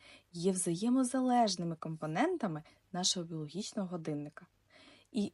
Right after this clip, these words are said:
коли ми розуміємо їхній взаємозв'язок, ми можемо допомогти собі покращити якість сну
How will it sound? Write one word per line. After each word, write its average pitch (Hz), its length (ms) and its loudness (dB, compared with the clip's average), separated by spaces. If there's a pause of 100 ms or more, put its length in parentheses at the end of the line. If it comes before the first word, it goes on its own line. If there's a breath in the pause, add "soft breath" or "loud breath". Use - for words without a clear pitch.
коли 226 240 2
ми 196 140 2
розуміємо 190 800 0
їхній 170 380 -4
взаємозв'язок, 185 800 -4
ми 269 60 6
можемо 269 360 4
допомогти 226 760 -2 (200 loud breath)
собі 214 220 -2
покращити 226 600 -2
якість 240 460 -4
сну 170 220 -6